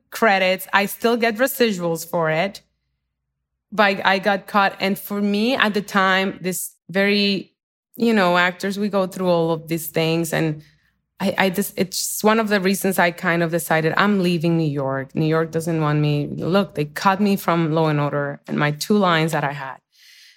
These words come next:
And I moved to Spain for a little bit. And then I came back and then I auditioned for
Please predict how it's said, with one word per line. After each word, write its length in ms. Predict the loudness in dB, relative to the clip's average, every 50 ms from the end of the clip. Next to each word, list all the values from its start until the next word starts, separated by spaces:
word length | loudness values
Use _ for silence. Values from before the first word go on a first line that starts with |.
| _ _ -6
And 80 | -2 0
I 40 |
moved 240 | 2 2 2 0 -2
to 120 | -2 -4 -4
Spain 360 | -2 0 0 2 2 2 0
for 160 | 0 0 0
a 80 | 2 2
little 200 | 2 0 0 0
bit. 200 | 0 0 0 2
And 100 | 0 0
then 80 | 0
I 80 | 0 -2
came 280 | -2 -2 -2 0 2
back 280 | 2 2 2 0 0 -2
and 140 | -4 -2 -2
then 80 | -2 0
I 160 | 0 0 0
auditioned 360 | 0 0 -2 -2 -2 -4 -4 -4
for 300 | -2 -2 -2 -2 -4 -8